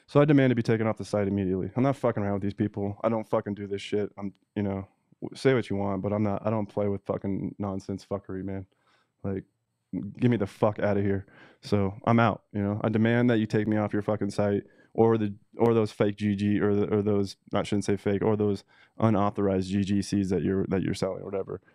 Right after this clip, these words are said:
And then, you know, it, I, so we, I'm off the site. Whatever. I don't give a fuck, man. I'm happy to go. I don't wanna be there. But let's be clear. So I agreed to buy back my stock. I'm like, "Look, dude, like, fucking take me off now.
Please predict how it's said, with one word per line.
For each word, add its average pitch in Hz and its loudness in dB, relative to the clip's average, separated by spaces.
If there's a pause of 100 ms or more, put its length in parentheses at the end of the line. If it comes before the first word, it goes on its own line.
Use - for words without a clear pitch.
(160)
And 110 2
then, 107 2
you 104 0
know, 107 -2 (560)
it, - 2 (760)
I, - -6 (180)
so 117 0
we, 120 2 (100)
I'm 120 2
off 95 -4
the 98 -6
site. 98 -2 (160)
Whatever. 143 4
I 131 4
don't 160 0
give 147 2
a 113 2
fuck, - 0
man. 120 0
I'm 117 -4
happy 123 2
to 107 -2
go. 98 -2
I 113 0
don't 117 0
wanna 117 0
be 104 -2
there. 101 -4 (340)
But 110 2
let's 113 2
be 98 -2
clear. 127 0 (260)
So 131 2
I 143 6
agreed 127 4
to - 0
buy 101 4
back 107 2
my - -4
stock. - -2 (120)
I'm 107 0
like, 101 -2
"Look, 131 2
dude, 110 0
like, 98 -2 (280)
fucking 113 0
take 113 -2
me 120 2
off 113 -2
now. 104 0